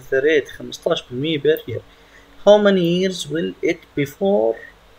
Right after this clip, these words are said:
اسمي can buy the equipment? اوكي، معطيني انه الزلمه هذا، الزلمه هذا شو بقول لي؟ بقول لي wants to have ستمية ألف،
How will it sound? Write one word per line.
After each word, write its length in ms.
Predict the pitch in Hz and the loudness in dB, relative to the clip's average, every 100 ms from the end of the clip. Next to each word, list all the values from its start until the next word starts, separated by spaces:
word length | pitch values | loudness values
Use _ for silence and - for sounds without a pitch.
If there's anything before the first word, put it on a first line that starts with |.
| - - - - _ _ 170 | -20 -20 -20 -20 _ _ 0
اسمي 600 | 175 175 175 - 170 170 | 4 4 0 -4 -4 -2
can 400 | 170 156 156 143 | 2 2 2 2
buy 320 | 135 143 135 | 4 4 2
the 280 | - - 123 | -2 -2 0
equipment? 920 | 120 - 98 - 107 104 - - - - - - - | 0 -2 -4 -4 -6 -6 -8 -20 -20 -20 -16 -12 -10
اوكي، 240 | - 123 | 0 0
معطيني 640 | 113 113 220 240 208 220 - - - - 147 | 2 -2 0 0 0 -2 -6 -20 -20 -8 -2
انه 100 | 156 | -2
الزلمه 560 | 139 185 208 180 151 | 2 4 4 2 0
هذا، 200 | 123 127 - - - - _ _ - - - - - | 0 0 -4 -20 -20 -20 _ _ -20 -20 -20 -20 -8
الزلمه 360 | 131 165 165 | 0 0 2
هذا 100 | 160 | 0
شو 240 | 147 170 151 | -2 -2 -2
بقول 200 | 123 110 | -2 -4
لي؟ 100 | 110 - - - - - - - | -6 -12 -20 -20 -20 -20 -18 -8
بقول 200 | 143 196 | 2 4
لي 80 | 185 | 4
wants 340 | 165 233 262 | 4 2 2
to 280 | - - 151 | -4 -2 -2
have 300 | 160 190 202 | 4 4 4
ستمية 460 | - 170 - 170 170 - | 0 -10 -6 -6 -4 0
ألف، 200 | 147 110 | 0 0